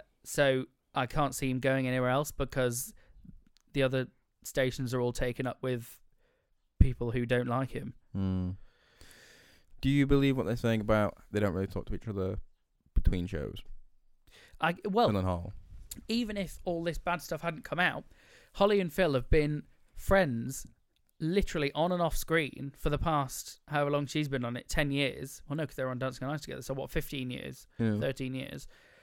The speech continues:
Speaker 1: Um, and I think their relationship was coming to this s-, end of the strain anyway. You know, if you are literally in each other's pocket for twenty-four hours, they lived together, they didn't live together, they worked together, they went on holidays together,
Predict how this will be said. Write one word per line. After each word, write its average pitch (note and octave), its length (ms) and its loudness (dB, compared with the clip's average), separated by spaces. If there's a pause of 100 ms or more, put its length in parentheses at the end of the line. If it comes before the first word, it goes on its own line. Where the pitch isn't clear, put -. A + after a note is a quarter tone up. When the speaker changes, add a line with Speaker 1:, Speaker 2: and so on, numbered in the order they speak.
(300)
Speaker 1:
Um, D3 460 2 (320)
and E3 100 2
I E3 80 2
think F#3+ 240 0 (260)
their D3+ 240 4
relationship D3+ 420 2
was - 80 -12
coming D3 220 0
to C#3+ 120 -10
this C3+ 280 -6
s-, - 160 -12 (120)
end D3 180 0
of C3 80 -6
the - 60 -4
strain C3+ 320 2
anyway. D3 440 -4 (300)
You D#3 100 0
know, C#3+ 180 4
if D3+ 260 -2
you D3+ 140 2
are D#3+ 140 4
literally C#3+ 540 2
in C#3 60 -2
each C#3+ 180 -4
other's C3+ 180 -4
pocket B2+ 440 -6 (560)
for C#3+ 120 0
twenty-four D3 420 4
hours, C3+ 280 2
they C#3 180 2
lived D3 280 2
together, C#3+ 360 0 (100)
they C3+ 100 -2
didn't C3 160 -6
live A2+ 120 -8
together, - 160 -6 (160)
they D#3 80 -2
worked D#3+ 280 4
together, C#3+ 440 -2
they C3+ 120 -6
went C#3+ 160 -6
on C3+ 60 -2
holidays C3+ 460 2
together, A#2+ 400 -4